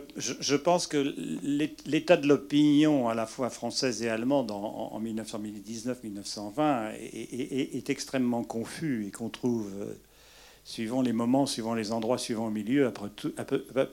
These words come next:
peu près, à peu près tout et le contraire de tout. Euh, ceci dit, avec du recul et à considérer les choses globalement, euh, ce qui domine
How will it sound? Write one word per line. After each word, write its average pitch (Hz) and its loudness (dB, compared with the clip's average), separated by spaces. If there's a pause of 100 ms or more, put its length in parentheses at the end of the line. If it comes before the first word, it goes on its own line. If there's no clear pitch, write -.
peu 120 -4
près, 120 -4
à - -6
peu 143 6
près - 6
tout 208 10
et 135 6
le 123 4
contraire 131 0
de 123 4
tout. 123 0 (2000)
Euh, 107 2
ceci - 6
dit, 196 4 (960)
avec 143 0
du 143 6
recul 170 6 (120)
et 135 2
à 147 4
considérer 147 6
les 131 4
choses 123 0
globalement, 131 4
euh, - -6
ce - 2
qui 151 0
domine 147 8